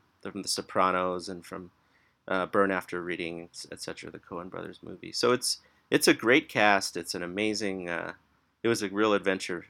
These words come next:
making it. And so, um, we just sent that, started sending that out to festivals, um, this month, actually.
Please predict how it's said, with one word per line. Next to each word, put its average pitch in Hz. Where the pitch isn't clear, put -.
making 90
it. -
And 98
so, 92
um, 87
we 104
just 107
sent 98
that, 80
started 101
sending 92
that 90
out 85
to 95
festivals, -
um, -
this -
month, 120
actually. -